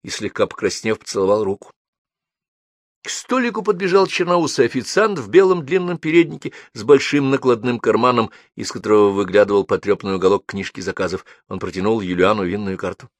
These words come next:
«Я думаю, возьмем по бутылке белого и красного», обращаясь к гостям,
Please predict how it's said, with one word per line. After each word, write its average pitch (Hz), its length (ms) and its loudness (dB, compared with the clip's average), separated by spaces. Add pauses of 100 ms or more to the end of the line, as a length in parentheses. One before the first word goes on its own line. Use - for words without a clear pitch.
(1040)
«Я 202 240 4
думаю, 202 600 6
возьмем 180 460 2
по 151 80 -2
бутылке 139 520 0
белого 208 520 8
и 180 160 0
красного», 104 840 4
обращаясь 98 540 -2
к 87 60 -12
гостям, 113 440 -2